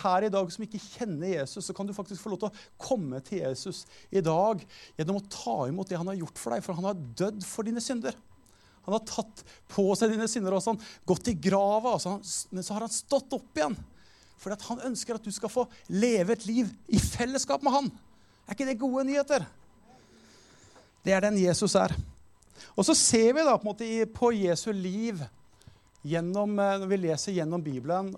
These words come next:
og, og, og gjennom Det nye testamentet, så er det, så er det veldig lett å se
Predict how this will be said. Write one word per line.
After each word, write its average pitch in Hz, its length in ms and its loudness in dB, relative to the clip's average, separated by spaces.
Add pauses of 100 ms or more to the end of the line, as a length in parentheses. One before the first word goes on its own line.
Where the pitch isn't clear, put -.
og, 170 440 -2
og, - 180 -8
og 175 220 -2
gjennom 151 220 -4
Det 175 100 -4
nye 131 120 -6
testamentet, 147 800 -4
så 165 160 0
er 165 80 4
det, 202 100 6 (1300)
så 156 120 -2
er 170 80 2
det 196 100 2
veldig 202 180 0
lett 180 160 -4
å - 40 -4
se - 440 -4